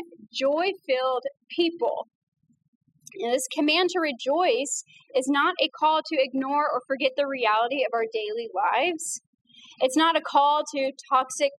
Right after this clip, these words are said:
posi-, pos-, positivity or ro-, rose-colored glasses or even just an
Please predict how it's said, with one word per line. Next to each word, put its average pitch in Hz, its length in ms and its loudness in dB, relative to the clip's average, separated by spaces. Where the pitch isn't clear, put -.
posi-, 233 360 -2
pos-, 277 300 0
positivity 339 800 0
or 220 140 0
ro-, 262 220 4
rose-colored 277 560 0
glasses 285 720 -2
or 277 280 6
even 302 240 2
just 349 160 -2
an 349 120 0